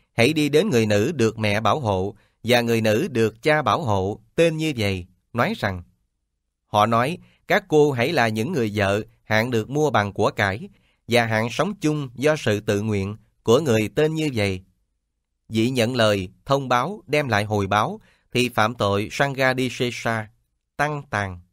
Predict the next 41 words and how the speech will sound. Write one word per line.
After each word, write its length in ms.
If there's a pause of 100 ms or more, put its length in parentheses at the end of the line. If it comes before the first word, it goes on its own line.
(1500)
Người 200
đàn 220
ông 280
phái 280
vị 160
tỳ 240
khưu 340
đi 160
nói 260
rằng, 300 (420)
Thưa 160
ngài, 380 (300)
hãy 200
đi 180
đến 220
người 160
nữ 320
được 200
mẹ 240
bảo 200
hộ, 340 (360)
người 160
nữ 220
được 340
cha 200
bảo 200
hộ, 320 (340)
người 200
nữ 240
được 320
mẹ 240
cha 260
bảo 180
hộ, 460
tên 240
như 200
vậy, 280 (240)
nói 240
rằng, 240 (800)
họ 220
nói, 320